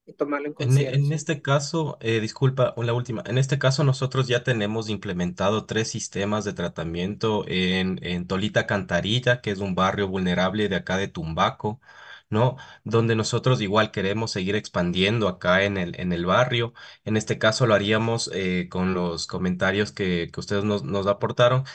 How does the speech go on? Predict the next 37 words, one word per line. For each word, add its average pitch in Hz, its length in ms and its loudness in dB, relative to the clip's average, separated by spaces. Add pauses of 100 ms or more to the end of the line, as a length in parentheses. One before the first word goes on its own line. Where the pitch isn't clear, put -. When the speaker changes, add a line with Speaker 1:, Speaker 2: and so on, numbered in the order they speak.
(140)
Speaker 2:
sería 107 220 0
a 104 40 2
nivel 104 260 2
local, 98 560 0 (160)
más 101 260 -2
con, 101 240 -2
en 101 200 -2
este 113 260 0
barrio, 127 360 4
pero 131 240 6
obviamente, 123 680 0 (340)
eh, 98 320 4
darle 107 460 2
este 107 240 -2
giro 123 600 2
que 104 140 0
también 104 320 2
se 107 140 -2
puede 101 240 -2
implementar 98 680 0
en 98 180 0
otros, 110 600 0 (360)
eh, 92 460 0
en 101 100 0
otras 113 260 4
regiones 107 680 2
del 92 160 -2
Ecuador, 113 640 4
no 107 200 0
simplemente 107 720 -2
en 92 80 0
este 98 280 -2
barrio, 120 320 4
sino 101 300 -4
que 101 120 -4
sea 110 360 2
como, 98 440 -2